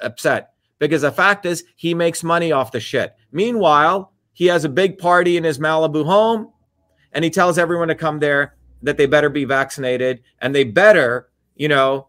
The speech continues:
have testing done. These people are complete contradictions,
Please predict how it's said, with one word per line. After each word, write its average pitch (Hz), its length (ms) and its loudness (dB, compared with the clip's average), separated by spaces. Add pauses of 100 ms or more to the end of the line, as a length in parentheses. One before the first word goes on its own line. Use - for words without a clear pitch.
have 135 160 -4
testing 139 340 -2
done. 92 220 -6 (640)
These 226 180 -2
people 214 640 2 (640)
are 165 100 4
complete 202 640 -4
contradictions, 165 920 -4